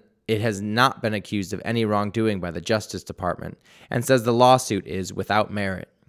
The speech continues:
These private Medicare Advantage plans have been heavily criticized for racking up enormous profits by inflating costs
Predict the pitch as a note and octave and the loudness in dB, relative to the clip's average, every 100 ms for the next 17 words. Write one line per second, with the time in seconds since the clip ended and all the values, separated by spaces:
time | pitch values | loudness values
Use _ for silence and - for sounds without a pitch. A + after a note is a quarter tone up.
0 | _ _ _ _ _ - _ _ C#3 C3 | _ _ _ _ _ -20 _ _ 0 0
1 | - C#3 C3+ B2 A#2+ A#2 - A2 G#2 A#2 | 4 6 6 4 2 0 0 0 2 0
2 | A2+ G#2+ - - F#2 F2 F2+ - - _ | -2 -4 -10 -8 -6 -6 -8 -14 -20 _
3 | - G#2+ A2+ E2+ C3 C#3 C3 - B2+ G#2+ | -4 0 0 2 2 4 2 2 0 0
4 | - E2+ E2+ - G2 F#2+ G#2+ G#2+ G#2+ G2+ | -2 -2 -4 -4 -4 0 2 0 -2 -4
5 | F#2+ G2 A2+ A#2 A2 - G#2+ G2 F#2 E2 | -4 0 0 0 -2 0 0 0 -2 -8
6 | - F2+ F2 - A#2 A2+ G#2 A#2 G2+ F#2 | -4 -4 -4 -2 -2 0 -4 -2 0 -2
7 | - - | -8 -20